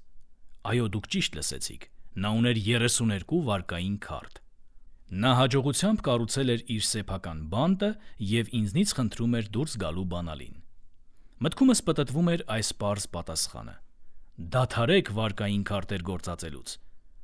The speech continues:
Դա լավ մեկնարկ կլիներ։ Այսպիսով նրան ասացի, որ վերջ տա քարտերին և պնդեցի, որ ապրի իր եկամտով։ Այնուհետև հանձնարարեցի կազմել մի ցուցակ, որտեղ պիտի նշեր իր կեցության բոլոր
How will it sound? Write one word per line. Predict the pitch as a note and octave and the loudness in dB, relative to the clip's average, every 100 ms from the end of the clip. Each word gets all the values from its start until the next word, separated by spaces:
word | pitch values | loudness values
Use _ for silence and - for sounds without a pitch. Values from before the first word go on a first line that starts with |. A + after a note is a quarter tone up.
| - - - - - | -14 -16 -16 -16 -8
Դա | F#2+ C#3+ | 2 6
լավ | F#3 F#3+ | 6 6
մեկնարկ | F3+ G3+ F3+ G#2 - | 6 4 0 0 -6
կլիներ։ | C#2+ C2+ - - - - - - - - | -10 -10 -12 -14 -16 -18 -18 -20 -14 -6
Այսպիսով | - F3 D#3+ C4 G#3 | -2 0 2 6 6
նրան | F3 E3+ | 8 6
ասացի, | D#3+ F#3 F3 B3+ | 6 4 4 4
որ | G#3 D#3+ | 4 4
վերջ | G#2 G3 G3+ - | 4 2 2 0
տա | A#2 - | 0 0
քարտերին | A#2+ A2 A2+ A2 F#3 E3 - - | -2 -2 0 4 6 4 -2 -8
և | G#2 A#2 - | 0 0 2
պնդեցի, | B2 B2 B2 - G3 | 2 4 4 2 2
որ | E3+ - | 2 0
ապրի | G#2+ G#2 G#2 A#2 | -4 -2 0 2
իր | G#2 G2+ | 2 0
եկամտով։ | G2+ F#2+ E2 - G2 - - - - - - - - - - - - - - - - - - - | -2 -4 -6 -10 -14 -16 -18 -20 -20 -20 -20 -20 -20 -20 -20 -20 -20 -20 -20 -20 -20 -20 -20 -4
Այնուհետև | A2 B2+ C#3+ F3+ C4 G#3 | 2 4 6 6 6 6
հանձնարարեցի | F3 D#3+ E3+ D#3+ D#3+ - A3+ - | 6 6 6 6 4 4 0 2
կազմել | B2+ A2+ D#3 D3+ | 0 2 2 4
մի | A#2 G2+ | 4 2
ցուցակ, | G#2 F#2+ - - - G2+ | -2 -2 0 0 0 -2
որտեղ | G#2+ G#2 G3+ - | -2 0 0 0
պիտի | B2 G#2+ G2+ | -2 0 0
նշեր | G2 B2 C3+ | 0 0 0
իր | A2+ - | 0 -2
կեցության | F2 - F2+ G2 G#2+ G2 | -4 -4 -4 -2 0 0
բոլոր | F2+ F2 E2 | 0 -4 -6